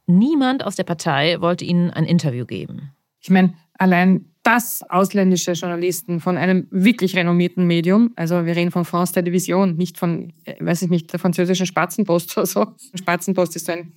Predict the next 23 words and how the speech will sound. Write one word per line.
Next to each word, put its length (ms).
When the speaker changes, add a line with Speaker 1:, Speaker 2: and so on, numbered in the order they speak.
Speaker 2:
Kinderheft, 500
das 140
man 180
zumindest 300
in 80
meiner 200
Zeit 200
in 80
der 80
Volksschule 420
bekommen 340
hat, 160
aber 200
eh 80
sehr 180
nett, 220
ich 100
will 80
sie 100
gar 120
nicht 160
jetzt 200
da 140